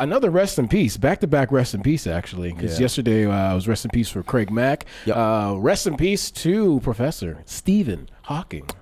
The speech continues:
Speaker 2: Yeah, died at the age of seventy-six.
Speaker 1: Yeah.
Speaker 2: Yeah.
Speaker 1: Had a, had a long life considering, uh, he was, uh, battling,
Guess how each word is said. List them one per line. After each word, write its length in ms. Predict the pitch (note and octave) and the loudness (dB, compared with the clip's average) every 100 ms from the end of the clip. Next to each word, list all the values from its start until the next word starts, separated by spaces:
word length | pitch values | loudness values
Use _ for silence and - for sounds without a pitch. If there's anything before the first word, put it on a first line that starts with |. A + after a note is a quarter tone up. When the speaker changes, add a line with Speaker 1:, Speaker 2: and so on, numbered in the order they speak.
| - | -14
Speaker 2:
Yeah, 580 | - D3+ A3 E2+ B1+ G1+ - | -8 -6 -4 -4 -6 -8 -4
died 160 | G2 G2+ | -2 0
at 80 | |
the 80 | G#2+ | 0
age 140 | G#2 F#2 | 0 -2
of 120 | E2 - | -6 -10
seventy-six. 920 | - - G3 F#3+ B2+ G#3+ - - - - _ - - - | -12 -6 -4 -4 -2 -2 -2 -8 -18 -20 _ -20 -10 0
Speaker 1:
Yeah. 180 | A2+ G#2 - - | 0 0 -6 -14
Speaker 2:
Yeah. 220 | - F#2+ D#2 - | -4 -4 -4 -6
Speaker 1:
Had 180 | - C3 | 0 4
a, 360 | C#3 C3+ B2 C3 | 4 2 0 -2
had 200 | - G#3+ | -2 0
a 100 | C4 | 2
long 380 | F#3+ C#3 E3+ G3 | 2 2 2 2
life 280 | D#3+ C#3+ C#3+ | 4 2 2
considering, 920 | - B2+ - D#3+ D#3 D3 C#3+ C#3 C#3 - - - A2 | -2 -4 0 2 4 4 4 2 -2 -6 -18 -10 -2
uh, 220 | A2 A2 | 0 2
he 160 | A#2 | 2
was, 300 | A#2+ A#2 G#2+ A2 | 2 2 -2 -2
uh, 160 | G#2+ | -2
battling, 720 | G2+ A2+ A#2 A#2 G#2+ G#2+ G#2+ | 0 0 0 0 0 -2 -4